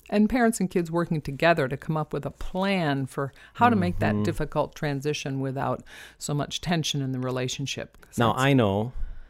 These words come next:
Speaker 2: and you know, because we've both experienced it and we've talked to so many parents, uh, similarly, that, um, it's not enough to just have the right formula to,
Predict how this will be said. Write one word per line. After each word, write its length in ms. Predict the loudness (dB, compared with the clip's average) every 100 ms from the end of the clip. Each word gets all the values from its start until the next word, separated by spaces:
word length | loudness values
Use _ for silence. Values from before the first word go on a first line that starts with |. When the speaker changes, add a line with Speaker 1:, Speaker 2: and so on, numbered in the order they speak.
| _ -2
Speaker 2:
and 180 | 0
you 160 | 4 6
know, 440 | 4 2 -4 -8 -10 -14 -18 _ -6
because 260 | -2 -2
we've 160 | 0 2
both 200 | 2 2
experienced 560 | 0 0 2 2 2 0
it 120 | 2
and 80 | 0
we've 120 | 0
talked 260 | 0 0 -2
to 60 |
so 160 | -4 2
many 140 | 2
parents, 680 | 2 0 -2 -2 -4 -6 -6 -10 -18 -16
uh, 40 | -14 -4
similarly, 680 | 0 2 2 0 -2 -4 -6 -14 -20 -16 -8
that, 340 | 0 0 0 -8 -20 -20 -20 -20 -16 -6
um, 260 | -4 -2 -2
it's 180 | 0 4
not 200 | 4 6
enough 340 | 6 6 4
to 100 | -2
just 280 | -2 -4 -2
have 260 | -2 -2
the 80 | -2
right 220 | 0 0 -2
formula 760 | 0 2 4 2 0 -6 -10 -16 -20 _ -20 -20 -6
to, 260 | -2 -2